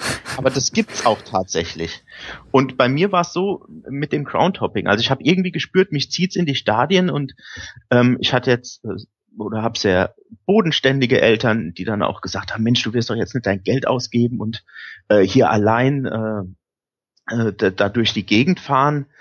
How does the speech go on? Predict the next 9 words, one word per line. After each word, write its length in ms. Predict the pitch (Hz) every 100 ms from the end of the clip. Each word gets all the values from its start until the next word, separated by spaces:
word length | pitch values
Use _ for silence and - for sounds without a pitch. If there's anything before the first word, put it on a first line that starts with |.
| - - _ _
und, 400 | 107 107 107 104
äh, 320 | - 107 104
wie 220 | - 110 104
willst 240 | 120 -
du 60 | 135
das 100 | -
überhaupt 480 | 113 117 104 104
machen? 400 | 95 95 180 180 - - _ _
Und 320 | - 117 110